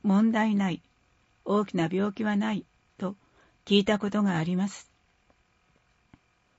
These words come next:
娘が小学一年の時、学校でお友達から、「目が悪いなら眼鏡かければいいじゃん」っ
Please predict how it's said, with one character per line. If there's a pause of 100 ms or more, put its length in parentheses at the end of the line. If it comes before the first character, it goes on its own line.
(1000)
娘
が
小
学
一
年
の
時、 (560)
学
校
で
お
友
達
か
ら、 (1000)
「目
が
悪
い
な
ら (280)
眼
鏡
か
け
れ
ば
い
い
じ
ゃ
ん」
っ